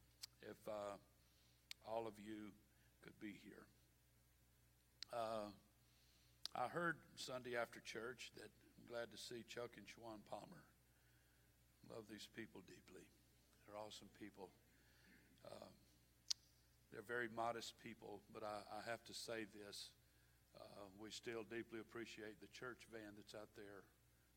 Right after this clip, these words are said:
that they donated a number of years ago to this church, and we still appreciate that deeply.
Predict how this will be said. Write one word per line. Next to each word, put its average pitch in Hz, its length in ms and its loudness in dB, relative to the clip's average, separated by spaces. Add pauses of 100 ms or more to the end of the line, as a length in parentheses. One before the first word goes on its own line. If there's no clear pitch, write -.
that 107 160 -4
they 107 160 2
donated 104 560 -2
a 101 80 -6
number 101 240 -4
of 95 80 -6
years 98 320 -4
ago 95 160 -10 (320)
to 107 80 -6
this 92 240 -8
church, 98 320 -6
and 104 80 -12
we 92 80 -8
still 107 320 -4
appreciate 101 500 -8
that - 220 -6
deeply. 98 360 -10